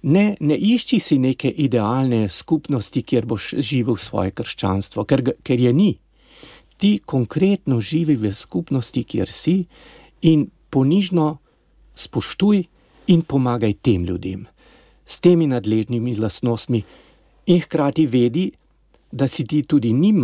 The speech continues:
marsikdaj težak. Da tudi ti nisi idealen in da tudi oni morajo s tabo potrpeti. To, po mojem, je hotel Jezus povedati.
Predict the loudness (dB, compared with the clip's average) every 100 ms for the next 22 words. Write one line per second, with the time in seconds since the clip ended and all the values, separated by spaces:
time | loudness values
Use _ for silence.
0 | 0 -2 -4 -4 -4 -2 -2 -2 -6 -6
1 | -12 -20 -20 _ _ -2 2 4 2 2
2 | 2 2 2 0 0 0 0 -2 -2 -2
3 | -6 -10 -6 -2 -2 -2 -2 -2 -4 -2
4 | 0 2 2 0 -2 -4 -6 -10 -10 -12
5 | -12 -12 -14 -18 -20 -20 _ _ _ _
6 | 0 0 0 -2 -2 0 0 0 -2 -4
7 | -2 -2 -4 -6 -6 -8 -10 -12 -14 -16
8 | -18